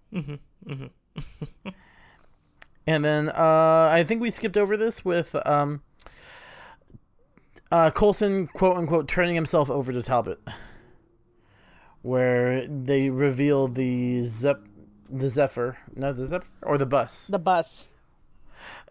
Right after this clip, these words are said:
Speaker 2: I can, do they have the Zephyr yet?
Speaker 3: No, I don't even
Speaker 2: Alicia,
Speaker 3: know what
Speaker 2: have
Speaker 3: that
Speaker 2: you heard of
Speaker 3: is.
Speaker 2: the Zephyr?
Speaker 3: Nope.
Speaker 2: Okay.
Speaker 3: <laughs> I was like, "I
Speaker 2: Uh, 'cause
Speaker 3: don't
Speaker 2: I
Speaker 3: know
Speaker 2: always
Speaker 3: what
Speaker 2: got
Speaker 3: that
Speaker 2: the
Speaker 3: is."
Speaker 2: bus, I always get the bus and the Zephyr confused.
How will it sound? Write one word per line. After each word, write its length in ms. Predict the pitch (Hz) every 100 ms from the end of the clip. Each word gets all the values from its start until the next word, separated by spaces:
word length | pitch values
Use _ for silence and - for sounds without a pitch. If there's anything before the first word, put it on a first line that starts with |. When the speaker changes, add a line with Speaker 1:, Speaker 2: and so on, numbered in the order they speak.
| -
Speaker 2:
I 80 | 202
can, 600 | 202 302 262 - 135 131 _ _
do 140 | 202 254
they 100 | 330
have 180 | 349
the 120 | 381 302
Zephyr 260 | 330 330
yet? 260 | 320 311 - _ _ -
Speaker 3:
No, 680 | 165 170 165 170 214 180
I 120 | 170 185
don't 180 | 196
even 40 | 226
Speaker 2:
Alicia, 120 | 185
Speaker 3:
know 100 | 190
what 60 | 196
Speaker 2:
have 180 | - -
Speaker 3:
that 0 |
Speaker 2:
you 60 |
heard 80 | -
of 60 | -
Speaker 3:
is. 80 | 240
Speaker 2:
the 40 | 240
Zephyr? 60 |
Speaker 3:
Nope. 300 | 208 233 302 - - - - 294
Speaker 2:
Okay. 320 | 294 285 277
Speaker 3:
<laughs> 40 | 269
I 120 | 262
was 160 | 269 277
like, 160 | 294 311
"I 20 |
Speaker 2:
Uh, 40 |
'cause 40 | 339
Speaker 3:
don't 100 | 339
Speaker 2:
I 20 |
Speaker 3:
know 40 | 330
Speaker 2:
always 80 |
Speaker 3:
what 60 | 320
Speaker 2:
got 120 | 220
Speaker 3:
that 60 | - 311
Speaker 2:
the 60 | -
Speaker 3:
is." 60 |
Speaker 2:
bus, 160 | - - - -
I 140 | - 185
always 200 | 214 202
get 140 | 226
the 80 | 214
bus 260 | 170 208 196
and 140 | 175
the 40 |
Zephyr 240 | 156 156 135
confused. 460 | 123 120 107 -